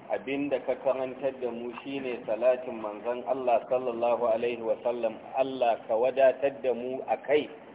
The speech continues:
ka hana mu yin dukkan wani wanda wani ya tsara ko ya yayo ko ya bata falalar da ma anzalallahu biha min sultani. Allah bai ce ba, manzansa ma bai sani ba.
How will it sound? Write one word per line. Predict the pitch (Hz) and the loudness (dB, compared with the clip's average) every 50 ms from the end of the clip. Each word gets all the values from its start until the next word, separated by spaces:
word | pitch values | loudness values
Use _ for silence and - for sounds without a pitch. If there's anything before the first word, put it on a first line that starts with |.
| - - - - - - | -18 -18 -18 -16 -4 0
ka | 117 113 | 0 2
hana | - 147 147 143 143 139 131 127 | 4 4 4 6 6 6 6 6
mu | 123 127 131 | 4 0 -2
yin | 131 135 139 131 120 113 | -2 -2 -2 -2 -4 -4
dukkan | - - - - - - 156 143 135 131 | -2 -4 -4 -4 -4 0 0 0 2 2
wani | 131 135 135 135 | 0 0 2 2
wanda | 135 135 139 139 139 135 127 120 | 2 2 2 2 2 2 2 2
wani | 113 117 123 123 123 127 127 | 4 6 4 4 4 2 2
ya | 123 127 | 2 0
tsara | 127 - 135 131 131 127 123 117 107 113 - | 2 4 6 6 6 6 6 2 0 0 0
ko | 120 120 | 0 0
ya | 123 123 123 | 2 4 2
yayo | 123 123 127 131 131 131 127 131 127 127 127 - | 4 8 10 12 12 12 10 8 4 0 0 0
ko | 135 135 131 | 0 2 4
ya | 131 131 131 | 4 4 4
bata | 131 139 139 139 135 - 120 | 6 6 6 6 6 2 -2
falalar | - - 131 131 135 135 135 135 139 139 143 135 - | 4 6 6 6 6 4 4 4 2 2 2 0 0
da | 131 123 113 101 - - - - - - - - - - - - - | 2 2 2 2 0 -4 -12 -18 -20 -20 -20 -20 -20 -20 -20 -8 0
ma | - 190 190 151 | 4 6 6 6
anzalallahu | 147 139 123 135 143 135 135 123 123 127 127 123 113 113 113 104 | 6 4 6 6 6 6 6 6 10 10 10 10 10 6 0 -2
biha | 107 104 110 117 113 110 | -2 0 4 4 4 4
min | 113 113 113 107 | 2 0 -4 -4
sultani. | - - 101 101 - - 98 104 104 104 98 95 85 80 - - - - - - - - - - - - | -4 -6 -8 -8 -4 2 6 6 8 6 6 2 -4 -8 -12 -14 -16 -16 -18 -18 -18 -18 -18 -20 -20 -6
Allah | - 127 127 127 127 123 117 110 | -2 0 2 8 10 10 10 10
bai | 104 107 107 104 104 | 6 2 0 0 -2
ce | - 139 135 | -2 0 0
ba, | 131 127 131 139 147 147 - - - 143 | 2 6 8 8 8 8 6 2 -6 -8
manzansa | 123 113 113 110 110 107 123 127 127 131 - - 120 | -6 -4 -4 -4 -2 0 2 2 2 0 0 -2 -2
ma | 117 120 120 123 123 | 0 2 2 4 4
bai | 117 110 107 101 98 - - | 2 2 -2 -4 -4 -4 -4
sani | 123 117 110 107 101 92 90 - | -4 -4 -2 -4 -8 -10 -12 -2
ba. | - 113 120 127 131 | 4 8 8 8 8